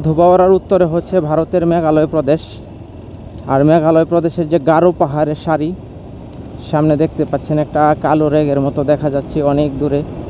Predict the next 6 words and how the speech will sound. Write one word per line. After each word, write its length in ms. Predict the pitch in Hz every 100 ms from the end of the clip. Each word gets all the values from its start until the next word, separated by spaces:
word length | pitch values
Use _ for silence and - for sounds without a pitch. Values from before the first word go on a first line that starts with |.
| - -
এটাই 240 | 151 156 160
হচ্ছে 180 | 165 170
মেঘালয় 400 | 156 151 143 139 131
পাহাড়। 300 | 123 135 156 - - - 107 - - - - - - - - - - -
আমি 140 | 143 165
মূলত 280 | 175 175